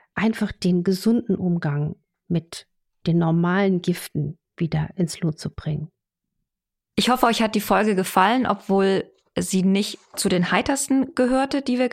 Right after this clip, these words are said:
Speaker 2: je gemacht haben. Wenn ja, dann abonniert uns auf Audio Now und auf allen anderen Plattformen,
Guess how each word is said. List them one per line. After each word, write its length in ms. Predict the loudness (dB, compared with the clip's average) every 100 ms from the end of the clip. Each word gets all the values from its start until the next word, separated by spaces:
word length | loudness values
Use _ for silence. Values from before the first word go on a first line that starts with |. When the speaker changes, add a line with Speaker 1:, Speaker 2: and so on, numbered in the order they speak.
| -2
Speaker 2:
je 140 | 0
gemacht 480 | 2 2 0 -4 -4
haben. 280 | 0 2 0 -4 -16 -18 -8 0
Wenn 180 | 2
ja, 260 | 4 2 2
dann 180 | 0 0
abonniert 480 | 0 2 2 0 0
uns 160 | -2
auf 120 | 0
Audio 300 | 0 0 0
Now 220 | 0 2 0
und 120 | 0
auf 200 | -2 -2
allen 180 | 0 2
anderen 240 | 0 0
Plattformen, 680 | 0 -2 -2 0 2 2